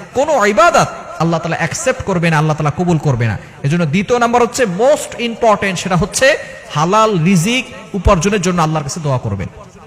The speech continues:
নাম্বার থ্রি, তিন নাম্বার হচ্ছে নেককার স্ত্রী। দুনিয়ার ভিতরে যত নিয়ামত আছে, তার ভিতরে অন্যতম একটি নিয়ামত হচ্ছে নেককার স্ত্রী। আপনার স্ত্রী যদি ভালো হয়, দুনিয়াটা আপনার জন্য জান্নাত হবে, আর স্ত্রী যদি ভালো না হয়,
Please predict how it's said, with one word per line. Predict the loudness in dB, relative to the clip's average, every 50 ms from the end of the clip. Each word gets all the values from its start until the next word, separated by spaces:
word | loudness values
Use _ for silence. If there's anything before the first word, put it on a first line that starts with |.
| -20 -20 -20 -20 -20 -20 -20 -8 -2 0
নাম্বার | 0 2 2 0 2 4
থ্রি, | 2 2 2 -2 -6 -10 -16 -20 -18 -14 -8 -6
তিন | -4 -2
নাম্বার | -2 2 2 2 2
হচ্ছে | 2 0 -2 -2 -2 -2
নেককার | 0 0 0 0 -2 -2 -2 -2 -2 -2 -4
স্ত্রী। | -6 -6 -6 -4 -4 -4 -4 -6 -8 -12 -18 -20 -20 -20 -20 -20 -20 -20 -14 -8
দুনিয়ার | -4 -2 0 2 2 4 4 4 6
ভিতরে | 6 6 6 4 4 4 4 2 2 0 0 -4 -4 -8 -6 -4 -4 -4 -4 -8 -12 -12 -6 -4
যত | -2 -2 -2
নিয়ামত | -2 0 0 0 2 0 0 -2
আছে, | 0 -2 0
তার | 0 0 0
ভিতরে | 0 0 -2 -2 0
অন্যতম | 0 0 -2 -2 -4 -4 -4 -2 -4
একটি | -4 -4 -4 -6
নিয়ামত | -4 -2 -2 0 0 0 -2 -2
হচ্ছে | -4 -2 -2 -2
নেককার | -2 0 -2 -2 -4 -2 -2 -2 -2 -2
স্ত্রী। | -4 -4 -6 -4 -2 -2
আপনার | -2 -2 -2 -2 -2 -2 -2 -4
স্ত্রী | -4 -4 -8 -4 -2
যদি | -2 0 4
ভালো | 4 4 6 6 6 8
হয়, | 8 8 8 8 6 6 4 0 -4 -8 -8 -6 -4 0
দুনিয়াটা | 0 2 2 2 2 0 2 2 0
আপনার | 0 2 0 -2 -2
জন্য | 0 -2 0 0
জান্নাত | 2 2 2 2 0 -2 -2 0
হবে, | -2 0 0 0
আর | 0 0
স্ত্রী | -4 -6 -8 -8 -6
যদি | -6 -4 -4
ভালো | -2 -2 0 0 2
না | 2 4
হয়, | 4 4 4 4 2